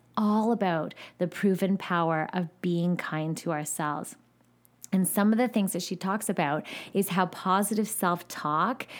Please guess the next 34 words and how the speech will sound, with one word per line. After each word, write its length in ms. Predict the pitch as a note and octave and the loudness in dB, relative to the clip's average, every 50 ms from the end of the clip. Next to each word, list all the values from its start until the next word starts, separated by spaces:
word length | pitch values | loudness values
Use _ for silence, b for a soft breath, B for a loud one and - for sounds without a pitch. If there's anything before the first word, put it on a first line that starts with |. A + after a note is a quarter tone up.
| B B B B B | B B B B B
and 160 | - G3+ G3 F#3+ | 2 2 4 4
the 80 | F3+ | 2
techniques 800 | F3+ - - G3 F#3 - - F3+ E3+ E3 E3 F3 G#3+ A3 - - G#3 | 0 0 -2 -2 -2 -2 -2 0 0 2 2 2 0 0 0 0 -2
of 120 | G#3 G3+ | -2 -2
positive 400 | - - G#3 G#3+ G#3 G#3+ G#3 G#3 | 0 0 2 2 2 2 0 -2
self-talk, 720 | - - G3+ G3 G3 - - - F#3+ F#3 F#3 G#3+ B3 A#3+ B B B B - | 0 -2 -2 -2 -2 -6 -6 -2 0 2 2 2 0 -4 B B B B 0
they 160 | A3 G#3+ G#3+ | 2 2 4
allow 580 | G#3 G3+ F#3+ F#3+ F#3+ F#3+ F#3 F#3+ G3+ A3+ A#3+ A3 | 4 2 2 2 2 2 2 2 2 2 2 2
us 400 | F#3 E3 D#3 D3 D#3 E3+ - - | 2 0 0 -2 -4 -4 -6 -6
to 320 | - - - G3+ F#3 - - | -4 -2 0 0 0 0 0
accept 720 | - F#3+ - - - - - - - F#3+ F#3 F#3 - - - - - | -2 -4 -4 -6 -10 -8 -4 -2 0 2 2 0 -2 -6 -14 -16 -14
setbacks 880 | - - - - - G3+ F#3+ - - - F3 D#3 D#3 D3+ D#3+ - - - - | -12 -8 -6 -2 0 0 0 0 -2 -2 -2 0 0 -2 -4 -6 -8 -6 -2
as 180 | F#3 F#3 F3+ | -2 0 0
a 60 | G3 F#3+ | 2 2
natural 720 | F#3+ G3 G3+ G3+ G3 G3 G3 G3+ G#3+ G#3+ - - A3 G#3 | 4 4 4 4 4 4 4 4 2 2 2 0 -2 -2
part 300 | G#3+ - - F3+ F3 E3 | -2 0 0 2 2 2
of 100 | E3+ D3 | 2 2
our 120 | E3+ E3 | 0 0
human 340 | D#3+ - - F3 D#3+ E3+ D#3+ | 0 -2 -2 -2 0 0 -2
experience. 800 | D#3+ D#3+ - - - - E3 E3 E3 E3 D#3 D3+ D3+ - - B B B B B B B B B B | -4 -4 -8 -8 -6 -2 -2 0 0 0 -2 -2 -4 -6 -8 B B B B B B B B B B
She 180 | - - A3+ - | -2 -2 0 2
also 360 | - G#3 A3 A3+ A3 - B3 | 2 2 2 2 0 -2 -4
talks 380 | - - G#3 G3 G3 - - | 0 0 0 0 0 0 -2
about, 440 | G3+ F3 F#3 F3 E3+ F3 E3+ - - | 0 0 2 2 2 0 0 -2 -2
you 120 | F#3+ F#3 F3+ | 0 2 2
know, 240 | F3+ F3 F3+ E3+ - - - - | 4 2 2 0 -4 -4 0 2
we 160 | A3 A3 A#3 | 4 4 4
need 160 | A#3+ B3+ A#3+ | 4 4 4
to 100 | D4+ D4+ | 2 -2
stop 640 | D4+ - - - G3+ F#3 E3+ F3+ G#3 A3 - - - - F3+ - | -2 -4 -4 0 0 2 2 2 2 0 0 -2 -4 -6 -4 -2
beating 480 | - F#3+ F#3 G#3 A3 A3+ A#3+ G#3 F#3+ F3+ | 0 2 2 4 4 4 4 4 4 2
ourselves 560 | - F3 F3+ F3+ - - F3+ F3 E3+ E3 - - - | 2 0 0 0 0 0 0 0 0 -2 -4 -4 -2
up, 440 | F3+ F3+ G#3 A3 F3+ D3 D3+ - - _ - | 0 2 2 2 0 0 -2 -8 -8 _ 0
and 420 | F#3+ F#3 F3+ F3 F3 F3 F3 | 0 2 2 2 2 2 0